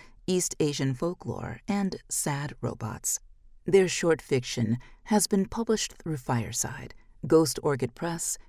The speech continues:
Neon Hemlock Press, among others, and their debut novella will be published by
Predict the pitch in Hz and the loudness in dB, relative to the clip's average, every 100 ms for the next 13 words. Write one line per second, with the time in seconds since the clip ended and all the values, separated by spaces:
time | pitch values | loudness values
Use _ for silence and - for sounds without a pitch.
0 | - - 190 208 190 180 233 185 127 - | -6 2 4 6 2 4 4 4 -2 -8
1 | - - - - - 151 127 123 131 - | -12 -10 -6 -8 -2 0 2 2 0 -6
2 | - - - - - - 208 208 185 170 | -6 -6 -16 -20 -20 0 4 6 4 2
3 | 165 131 214 202 165 175 226 220 180 135 | 0 2 6 6 4 2 2 2 0 0
4 | 131 175 - 170 - 117 | 0 -2 -4 -4 -4 -4